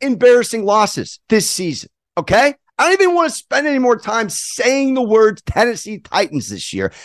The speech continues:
unless Will Levis gets a sample of a shot. Trust Joe Burrow. Number one reason here.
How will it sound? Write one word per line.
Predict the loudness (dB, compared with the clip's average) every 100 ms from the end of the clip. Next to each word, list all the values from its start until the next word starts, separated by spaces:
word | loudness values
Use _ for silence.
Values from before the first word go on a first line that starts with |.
| -8
unless | -2 0 4 4 4 2 -6 -12 _ _
Will | 0 2 2
Levis | 4 4 2 0 -4 _ _
gets | -2 0 0 -6 _ -2
a | 0
sample | 0 4 4 4 2 0 0 -2
of | 0
a | 0
shot. | 0 -2 -4 _ _ _ _ -6
Trust | -4 -4 -4
Joe | -2 -2
Burrow. | 0 2 4 2 2
Number | 0 2
one | 0 0
reason | -2 -4 -4 -6
here. | -4 -6